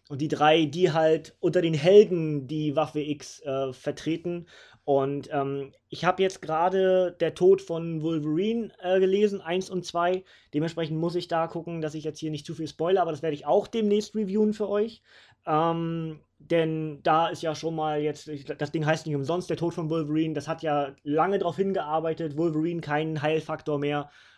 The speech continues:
und, ähm, wird über kurz oder lang wahrscheinlich sterben. Die Frage ist nur, durch wessen Hand, ja? Das kläre ich dann in einem anderen Comic-Review. Und, äh,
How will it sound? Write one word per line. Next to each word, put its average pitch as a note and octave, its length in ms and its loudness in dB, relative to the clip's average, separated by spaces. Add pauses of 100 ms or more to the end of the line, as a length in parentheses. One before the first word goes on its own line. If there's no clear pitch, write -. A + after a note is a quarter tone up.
(160)
und, C#3+ 500 4
ähm, C3 600 -2
wird D#3+ 320 6
über D#3 180 0
kurz D#3+ 180 -2
oder D3+ 120 2
lang D3 160 2
wahrscheinlich D3 320 0
sterben. C#3+ 280 0
Die C3+ 80 -6
Frage C#3 300 -4
ist B2+ 80 -6
nur, C#3+ 160 -2
durch C#3+ 200 -2
wessen C3+ 260 -4
Hand, A#2+ 260 -4 (180)
ja? C3 240 -10 (560)
Das C#3 160 -4
kläre D3 240 4
ich C#3+ 80 0
dann D3 100 0
in C#3+ 80 -4
einem C#3 160 -6
anderen B2+ 420 -4 (300)
Comic-Review. B2+ 760 2
Und, D3+ 540 4
äh, C#3+ 360 2